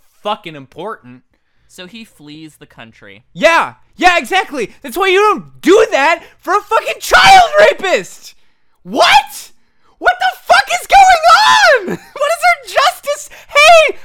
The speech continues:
Speaker 1: American justice system, what's your fucking deal? Oh my God.
Speaker 2: I don't wanna get into the nitty-gritty of, like, how he was able to avoid being arrested, 'cause it's not that interesting. Basically,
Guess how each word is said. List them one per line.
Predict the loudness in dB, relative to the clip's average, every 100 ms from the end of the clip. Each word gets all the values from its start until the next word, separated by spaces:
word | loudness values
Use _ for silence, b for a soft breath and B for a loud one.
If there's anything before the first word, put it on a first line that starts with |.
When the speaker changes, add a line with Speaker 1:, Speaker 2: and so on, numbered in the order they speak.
| b
Speaker 1:
American | -2 2 0 0 -2 -10 -12
justice | -4 -4 -4 -8 -12
system, | -12 -18 -12 -6
what's | -6 -6 -10
your | -12
fucking | _ -10 -8 -8 -10 -14 _
deal? | -8 -4 2 2 2 -2 -10 _ _ _ _ _ _ _ _ _
Oh | -16 -12 -12
my | -12
God. | -16 _ -4 0 0 0 -4 -8 -12 -18 -20 -18
Speaker 2:
I | -16 -16
don't | -16
wanna | -18 -18
get | -20 -20
into | -20 -20
the | -20
nitty-gritty | -20 -20 -20 _ -20 -20
of, | -20 _
like, | -20 -20
how | -20 -20
he | _ -20
was | -20 _
able | -20 -20 _
to | -20
avoid | -20 -20 -20
being | -20 -20 -20
arrested, | -20 -20 _ -20 _
'cause | _
it's | -20 -20
not | -20 -20 _
that | -20 -20 _
interesting. | _ _ _ -20 -20 _
Basically, | -20 -20 -20 -20 -20 -20